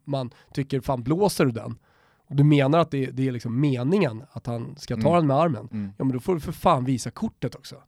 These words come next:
Speaker 2: Ja, ja. Men framförallt så är det så här, någon får ju skälla ut domaren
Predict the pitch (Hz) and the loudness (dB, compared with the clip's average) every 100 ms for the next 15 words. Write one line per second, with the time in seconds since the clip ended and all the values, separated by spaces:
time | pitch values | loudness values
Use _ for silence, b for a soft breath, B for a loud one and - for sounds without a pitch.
0 | _ _ _ _ _ _ - 156 233 110 | _ _ _ _ _ _ 4 6 8 6
1 | 85 - 156 170 139 123 143 123 156 196 | 0 -2 2 4 2 2 2 4 6 4
2 | 98 - - 143 120 123 104 b b b | 2 -4 2 4 4 2 -2 b b b
3 | b b _ 151 147 156 226 247 214 - | b b _ -4 2 8 8 8 4 2
4 | 165 156 139 139 - 156 143 127 110 117 | 4 6 6 4 2 4 6 4 2 0
5 | 139 113 107 110 | 0 0 0 -2